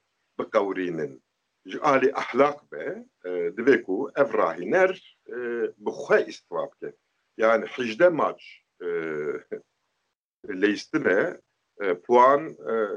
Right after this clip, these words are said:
dîsa, e, hejdê, hevdê, e, wê jî baş, ya hevdê, ya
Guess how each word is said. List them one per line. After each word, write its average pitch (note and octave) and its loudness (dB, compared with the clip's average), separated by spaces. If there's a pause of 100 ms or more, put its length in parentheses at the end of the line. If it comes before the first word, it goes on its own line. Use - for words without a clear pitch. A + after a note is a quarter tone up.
(160)
dîsa, G#2 0
e, D#2 -12 (240)
hejdê, C#3+ 2
hevdê, F2 2 (160)
e, - -12 (300)
wê A2+ -2
jî F2 -6
baş, D2+ -2
ya G#2+ 4 (160)
hevdê, G2 -6
ya F3+ 2